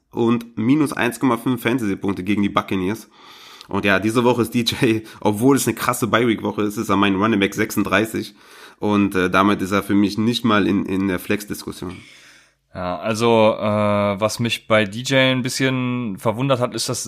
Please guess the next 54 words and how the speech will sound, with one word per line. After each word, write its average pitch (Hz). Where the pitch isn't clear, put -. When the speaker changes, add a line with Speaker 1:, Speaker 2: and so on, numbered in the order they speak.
Speaker 2:
selbst 113
Steve -
Keim 131
ja 104
jetzt 104
gesagt 107
hat, 120
er 104
hat -
ein 110
paar 110
Issues, 123
mit 113
denen 117
er 110
irgendwie 113
selber 117
fertig 95
werden 95
muss. 113
Also, 98
äh, 98
ich -
hab -
mir, 110
hab 110
nur 113
die 107
Schlagzeile 107
eben 95
kurz -
vor 104
der 95
Aufnahme 101
gesehen 101
und 98
nicht -
drauf -
geklickt. -
Speaker 1:
Ja, 104
du 113
hattest 185
ja 170
schon 156
relativ 156
früh, 180
ich 135
glaub, 131
Woche 127
vier -
oder 135
fünf 180
oder 143
so, 143